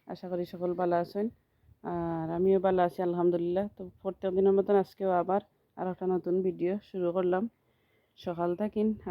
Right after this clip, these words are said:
আর এখন আমি ডেঙ্গা রোয়া শুরু করছি, তো আদা রই লিছি, এখন ক্যামেরা on করলাম, কই ভাই বোনের লগে শেয়ার করি, যেহেতু আমি হৈর পাতা তুলি লিমু। তো হৈর পাতা তোলা শুরু করে দিছি already। তো দেখো আমি কিলা তুললাম হৈর পাতা।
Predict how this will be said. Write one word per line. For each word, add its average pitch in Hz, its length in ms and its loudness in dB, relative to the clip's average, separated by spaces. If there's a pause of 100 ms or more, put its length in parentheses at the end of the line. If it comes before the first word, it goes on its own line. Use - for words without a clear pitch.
আর 170 240 2 (100)
এখন 185 200 2 (240)
আমি 180 200 6
ডেঙ্গা 180 260 4
রোয়া 170 180 4 (100)
শুরু 175 220 -2
করছি, 185 260 -8 (760)
তো - 60 -8 (100)
আদা 190 200 6
রই 196 200 4
লিছি, 190 260 -2 (440)
এখন 175 240 -2
ক্যামেরা 165 320 0
on 160 160 2
করলাম, 170 280 -4
কই 175 140 -2
ভাই 170 160 6
বোনের 165 360 0
লগে 160 220 -2
শেয়ার 175 240 -4
করি, 170 160 -4 (400)
যেহেতু 170 280 -2
আমি 170 140 6 (720)
হৈর 180 200 2 (100)
পাতা 180 240 2
তুলি 175 200 -2
লিমু। 170 140 4 (100)
তো 180 120 0
হৈর 175 140 4 (100)
পাতা 185 240 4
তোলা 185 200 4 (100)
শুরু 180 260 0
করে 185 240 4
দিছি 170 240 -6
already। 170 320 2 (920)
তো - 20 0 (120)
দেখো 196 160 6 (180)
আমি 185 160 8
কিলা 175 260 2
তুললাম 165 340 -2 (100)
হৈর 170 280 -2
পাতা। 175 200 -12